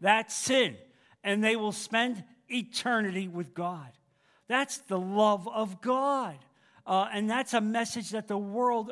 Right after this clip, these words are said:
earnestly needs. And I would say I want to impress that to you too. So if you're here today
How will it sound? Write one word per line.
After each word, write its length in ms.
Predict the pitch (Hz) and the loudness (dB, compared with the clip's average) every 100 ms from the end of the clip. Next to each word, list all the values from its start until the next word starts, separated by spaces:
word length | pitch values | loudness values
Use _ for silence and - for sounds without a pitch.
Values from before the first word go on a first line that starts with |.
| - | -8
earnestly 720 | 233 285 277 214 - 180 180 | -2 -2 0 -4 -6 -8 -6
needs. 680 | 190 233 311 285 156 - - _ _ _ _ - | -4 -4 -6 -6 -8 -12 -20 _ _ _ _ -8
And 120 | 202 | -2
I 120 | 247 | -2
would 160 | 269 240 | -2 -4
say 220 | - 247 | -2 2
I 100 | 233 | 2
want 260 | 220 233 233 | 2 -2 -2
to 80 | |
impress 440 | 220 220 226 220 - | -4 -6 -6 -6 -6
that 200 | 202 190 | -8 -8
to 80 | 196 | -10
you 120 | 190 | -10
too. 400 | - - 190 135 - - | -12 -8 -6 -8 -12 -16
So 200 | - 233 | 0 0
if 140 | 220 233 | 2 0
you're 160 | 294 | 0
here 280 | 240 226 247 | 0 -2 -4
today 500 | - 208 196 175 156 | -4 -4 -2 -2 -4